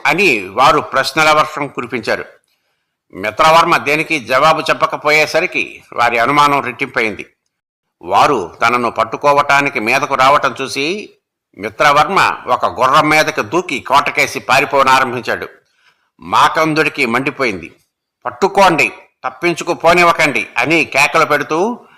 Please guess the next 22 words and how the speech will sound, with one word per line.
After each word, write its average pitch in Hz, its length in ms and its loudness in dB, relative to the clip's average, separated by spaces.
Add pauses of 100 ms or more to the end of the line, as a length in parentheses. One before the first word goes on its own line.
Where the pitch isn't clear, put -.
(380)
అతను 151 340 0
కూడా 156 360 4
ఒక 123 380 0
గుర్రం 147 260 2
ఎక్కి 147 360 -2
మిత్రవర్మను 143 760 2
తరమనారంభించాడు. 131 880 0 (720)
మాకందుడి 185 640 2
గుర్రం 180 420 2
గొప్ప 156 260 0
జాతిది. 135 540 0 (360)
అది 147 240 0
వాయువేగంతో 160 800 2
పరిగెత్తి 143 760 -4
మిత్రవర్మ 156 600 2 (140)
గుర్రం 147 280 2
కోట 151 340 2
ద్వారాన్ని 156 640 2
చేరవచ్చే 156 680 0
సమయానికి 165 720 0
దాన్ని 139 340 2
అందుకున్నది. 131 560 -2